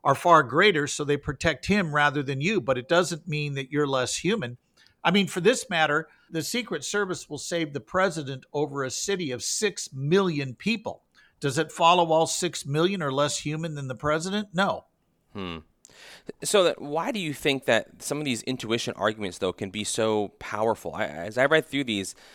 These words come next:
Speaker 2: they're not the typical kind of argument like scientific, "We're gonna get to that," or legal arguments. Th-, there's a certain kind of, maybe that's part of the power, is, is that everyone sort of, just sort of agrees with this. We all feel the same pull towards one side or the, another, and we can't always articulate the difference between,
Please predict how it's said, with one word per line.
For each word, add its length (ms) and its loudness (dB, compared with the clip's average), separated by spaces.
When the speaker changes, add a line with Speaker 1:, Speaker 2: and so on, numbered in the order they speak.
Speaker 2:
they're 220 0
not 280 4
the 280 -2
typical 360 -4
kind 140 -2
of 80 -2
argument 420 0
like 160 -2
scientific, 600 -4
"We're 100 -4
gonna 160 -2
get 160 -6
to 100 -18
that," 420 0
or 500 -2
legal 360 2
arguments. 600 0
Th-, 160 -10
there's 160 -8
a 60 -6
certain 320 -4
kind 200 -2
of, 220 -2
maybe 200 -4
that's 160 4
part 220 4
of 40 2
the 80 0
power, 340 4
is, 180 -2
is 200 -6
that 280 2
everyone 460 0
sort 200 -2
of, 140 -4
just 220 -6
sort 160 0
of 80 -2
agrees 500 -2
with 160 0
this. 320 -2
We 120 2
all 180 10
feel 280 4
the 100 2
same 260 -2
pull 340 2
towards 320 -2
one 200 0
side 260 2
or 100 2
the, 220 -6
another, 420 0
and 80 -2
we 80 -6
can't 220 -4
always 240 0
articulate 480 -4
the 80 -10
difference 380 -6
between, 480 -8